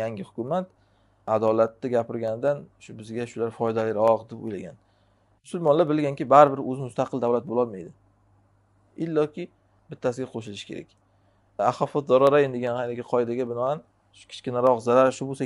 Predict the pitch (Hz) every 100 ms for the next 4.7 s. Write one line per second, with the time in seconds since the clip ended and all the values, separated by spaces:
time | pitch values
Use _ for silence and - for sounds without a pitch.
0 | - 147 131 117 113 170 160 151 175 139
1 | - 117 113 127 139 _ _ _ _ _
2 | _ _ _ - 117 120 110 101 117 -
3 | - - - - _ _ _ _ _ _
4 | _ _ _ _ _ - 139